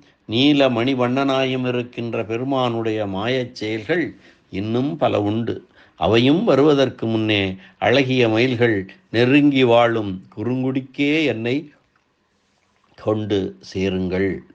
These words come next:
அன்னை மீர், தோழி மீர் என்று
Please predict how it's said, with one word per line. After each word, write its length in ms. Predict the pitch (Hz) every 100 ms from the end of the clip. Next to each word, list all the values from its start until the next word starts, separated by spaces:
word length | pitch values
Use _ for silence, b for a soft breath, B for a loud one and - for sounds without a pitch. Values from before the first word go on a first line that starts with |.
| - _ _ _ _ _ -
அன்னை 320 | 85 92 98
மீர், 400 | 98 113 123 - - _ b b b
தோழி 320 | - 107 107 104
மீர் 440 | 107 120 - - -
என்று 640 | 92 95 107 120 87 -